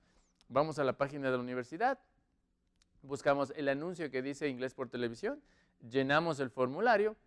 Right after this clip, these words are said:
y lo enviamos. Y ahora, ¿cómo podemos seguir las clases que ya nos hemos perdido?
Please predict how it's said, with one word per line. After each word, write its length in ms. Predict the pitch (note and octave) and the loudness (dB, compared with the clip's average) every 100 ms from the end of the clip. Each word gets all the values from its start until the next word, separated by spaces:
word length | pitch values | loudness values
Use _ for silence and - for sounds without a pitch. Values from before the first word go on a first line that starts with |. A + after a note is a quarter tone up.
| _ - | _ -6
y 80 | |
lo 80 | D3 | -4
enviamos. 500 | A3 F#4 F#4+ F#3 - _ _ _ _ | -2 -4 -6 -12 -20 _ _ _ _
Y 80 | F#3 | 6
ahora, 260 | A#3+ C3+ - | 6 6 0
¿cómo 260 | B3+ G#4 G#4 | -4 -2 0
podemos 520 | A3+ G#3+ A3+ A3 F3 | 4 6 6 2 -2
seguir 480 | - E3 D3 F3 A#3+ | -6 -2 -2 -2 0
las 240 | F#3+ C#3+ | 2 2
clases 720 | - D#3 F3 F#3 C#3 C3 C3+ - | -2 2 4 4 2 0 -2 -6
que 160 | A#2+ A2 | -8 0
ya 160 | A2+ | 2
nos 240 | B2+ C3+ - | 2 -2 -4
hemos 320 | A2+ A2 A2+ | -8 -8 -10
perdido? 580 | - F3 G3+ D4+ E3 | -8 -8 -8 -14 -12